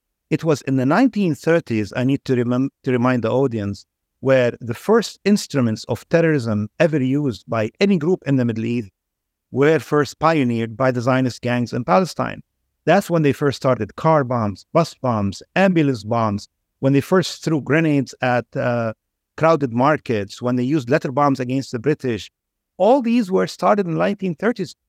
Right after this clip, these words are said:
when the Palestinians had barely any weapons of, uh, resort. Uh, and in fact, the Palestinians, for much of their history until the late nineteen sixties, tried what they are now preached to, which is the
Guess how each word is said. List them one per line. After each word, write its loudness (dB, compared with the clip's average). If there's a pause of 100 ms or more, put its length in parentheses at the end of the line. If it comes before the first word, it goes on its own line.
when 0
the 2
Palestinians -2 (280)
had -4
barely 2
any 2
weapons -4
of, -2 (520)
uh, 0
resort. 0 (480)
Uh, 2
and 0
in 0
fact, 0
the -4
Palestinians, -2
for -4
much -2
of -4
their -2
history -4
until -2
the 0
late 0
nineteen -4
sixties, -12 (400)
tried 4
what -2
they 2
are 4
now 0
preached -6
to, -2
which -4
is 0 (280)
the 2